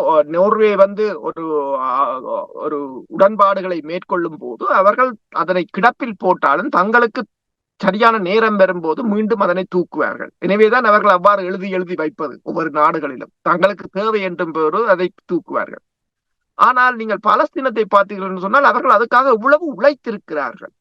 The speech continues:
எவ்வளவு இழத்திருக்கிறார்கள், எவ்வளவுத்தை, அஹ், செய்திருக்கிறார்கள். நாங்கள் சும்மா இருந்து கொண்டு நோர்வே கொண்டு வந்து தரும் என்று கூற முடியாது. அதான் அந்த ஒரு பிரச்சனை. அடுத்ததாக அதற்குரிய சூழ்நிலை, நீங்கள்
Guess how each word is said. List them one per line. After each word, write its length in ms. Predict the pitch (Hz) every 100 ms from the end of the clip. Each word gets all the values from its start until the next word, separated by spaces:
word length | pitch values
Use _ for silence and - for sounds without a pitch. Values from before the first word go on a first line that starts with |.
| _ _
எவ்வளவு 320 | 190 277 294 285
இழத்திருக்கிறார்கள், 1080 | 190 262 302 _ 247 190 - 165 135 139 143 _
எவ்வளவுத்தை, 640 | 202 269 285 311 - 269 247 226 190 - _ -
அஹ், 220 | 185 175
செய்திருக்கிறார்கள். 920 | - 269 262 214 - 143 92 - - _ _ _ _ 151
நாங்கள் 480 | 165 196 285 311 254 208 _ _ _ _
சும்மா 400 | - 247 311 339 302
இருந்து 360 | 262 262 240 233
கொண்டு 380 | 220 214 214 294
நோர்வே 340 | 285 247 226 233
கொண்டு 220 | 220 214
வந்து 220 | 208 196 185
தரும் 260 | 180 170
என்று 240 | 156 156 302 294 233
கூற 240 | 190 180 180
முடியாது. 520 | 170 151 147 135 - _ _ _ -
அதான் 240 | 170 190
அந்த 140 | 170 151
ஒரு 160 | 151
பிரச்சனை. 440 | 151 180 170 156 110 _ _ _ _ _ _ -
அடுத்ததாக 480 | 269 226 240 247 294
அதற்குரிய 540 | 233 262 277 269 285
சூழ்நிலை, 520 | 269 - 302 349 240 170
நீங்கள் 320 | 214 214